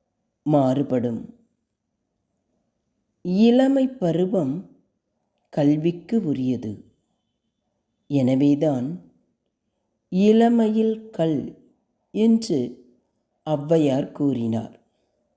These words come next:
இளமையில் கற்கும் கல்வி ஒருவனை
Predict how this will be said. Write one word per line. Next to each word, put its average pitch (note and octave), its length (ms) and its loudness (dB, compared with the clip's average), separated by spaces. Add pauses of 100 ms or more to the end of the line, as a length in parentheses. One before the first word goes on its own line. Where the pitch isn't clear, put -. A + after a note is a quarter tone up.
(1600)
இளமையில் D#3 880 2
கற்கும் E3+ 640 -4
கல்வி F#3 800 -2 (1300)
ஒருவனை F#3 840 0